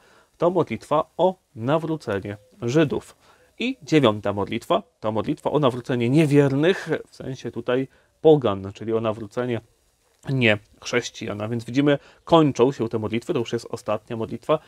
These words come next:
kończą się te modlitwy modlitwami o nawrócenie. Najpierw są to chrześcijanie, którzy są heretykami lub schizmatykami,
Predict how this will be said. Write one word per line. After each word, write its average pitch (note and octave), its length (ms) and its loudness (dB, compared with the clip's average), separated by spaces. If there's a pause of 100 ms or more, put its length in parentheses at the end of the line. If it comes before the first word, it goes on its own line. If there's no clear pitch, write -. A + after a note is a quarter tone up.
(260)
kończą C#3+ 340 4
się A#2 220 -6
te A#2+ 100 -6
modlitwy A#2 460 -6
modlitwami D3 600 0
o D3 100 0
nawrócenie. C#3+ 720 2 (340)
Najpierw A2+ 460 0
są A2 140 -2
to A2+ 120 -2
chrześcijanie, B2 760 2
którzy A2+ 220 -8
są A2 180 -2
heretykami A#2+ 800 -2
lub A#2 200 -2
schizmatykami, C3 880 -4